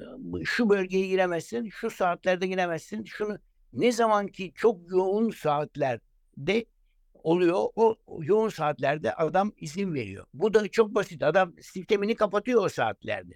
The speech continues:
Yani eğer siz taksi bulunacağı bir saatte araba, araç arıyorsanız,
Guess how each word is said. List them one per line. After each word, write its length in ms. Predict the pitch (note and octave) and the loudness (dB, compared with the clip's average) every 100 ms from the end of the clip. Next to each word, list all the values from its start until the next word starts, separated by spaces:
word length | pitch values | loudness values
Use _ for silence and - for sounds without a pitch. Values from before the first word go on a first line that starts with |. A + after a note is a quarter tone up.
| _ _ _ _ | _ _ _ _
Yani 180 | B2 G#2+ _ - | -8 -8 _ -2
eğer 300 | D3+ F3+ E3+ | 2 2 0
siz 320 | - F3 - _ _ _ _ | -6 -8 -8 _ _ _ _
taksi 360 | D#3+ E3 - E3+ | 2 2 -2 2
bulunacağı 640 | E3+ E3 D#3+ E3+ F3+ F3+ | 2 2 2 4 2 0
bir 40 | |
saatte 640 | - D#3 C#3+ - - B2+ - _ _ _ _ _ | -2 0 0 -2 -4 -4 -4 _ _ _ _ _
araba, 540 | C3+ C#3+ E3 F#3+ E3+ C#3 - - _ | -4 0 2 0 0 -6 -8 -20 _
araç 360 | - D3 G3 E3 | 0 2 4 2
arıyorsanız, 720 | B2+ A2+ - B2 G3 - | 2 0 -2 -4 -4 -8